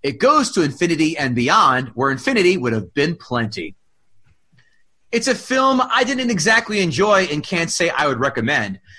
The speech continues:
And yet, as an event, as a singular movie-watching opportunity, it's undoubtedly worthwhile.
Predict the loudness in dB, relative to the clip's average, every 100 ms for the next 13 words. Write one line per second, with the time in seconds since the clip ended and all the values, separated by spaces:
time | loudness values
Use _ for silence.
0 | -20 _ -2 -2 -2 0 0 0 -2 0
1 | -2 -2 0 0 0 -6 _ _ -4 -2
2 | -2 -2 0 2 2 2 2 0 0 2
3 | 2 2 0 -2 -2 -4 -4 0 2 0
4 | -4 _ _ _ -4 -2 -2 -2 -2 2
5 | 2 2 0 -2 -2 -4 -2 -2 -2 0
6 | 0 0 -4 -14